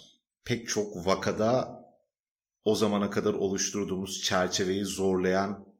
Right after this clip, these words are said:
bir şeyler ortaya çıkabilir ve bizim kafamız karışabilir. Onu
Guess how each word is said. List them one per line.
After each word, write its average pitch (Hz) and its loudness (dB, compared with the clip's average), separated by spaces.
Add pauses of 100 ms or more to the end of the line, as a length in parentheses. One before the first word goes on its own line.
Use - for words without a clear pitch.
(160)
bir 92 -8
şeyler 95 0
ortaya 82 -2
çıkabilir 90 -6
ve 90 -4
bizim 87 -8
kafamız 87 -10
karışabilir. 78 -6 (380)
Onu 95 -2